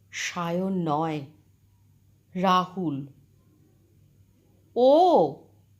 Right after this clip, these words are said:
তুমি? তবে গলা নকল করতে পারো?" বিরক্ত পায়েল। "না ম্যাম, সায়ন ছিল।"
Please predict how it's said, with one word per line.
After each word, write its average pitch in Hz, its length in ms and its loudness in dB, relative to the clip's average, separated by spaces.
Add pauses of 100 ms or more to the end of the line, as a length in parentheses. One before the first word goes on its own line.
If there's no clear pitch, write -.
(140)
তুমি? 311 760 2 (920)
তবে 285 280 6
গলা 202 400 2
নকল 262 360 0
করতে 427 380 0
পারো?" 269 500 2 (920)
বিরক্ত 185 720 -2
পায়েল। 151 500 -2 (1120)
"না 190 300 0
ম্যাম, 262 480 -2 (500)
সায়ন 214 500 -2
ছিল।" 285 400 -2